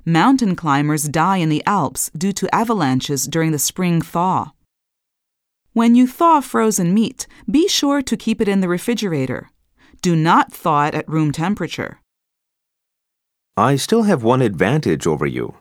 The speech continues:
Speaker 2: my expertise in the car industry.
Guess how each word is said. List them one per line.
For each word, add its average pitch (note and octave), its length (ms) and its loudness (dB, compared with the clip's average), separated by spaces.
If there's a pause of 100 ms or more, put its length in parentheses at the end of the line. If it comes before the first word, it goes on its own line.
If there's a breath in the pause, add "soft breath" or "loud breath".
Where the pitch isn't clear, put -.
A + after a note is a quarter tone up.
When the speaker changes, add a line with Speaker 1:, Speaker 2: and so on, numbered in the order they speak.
(300)
Speaker 2:
my D#2+ 240 0
expertise B2 680 -2
in B2 120 0
the B2+ 80 -2
car D#3 260 0
industry. D#2 640 -4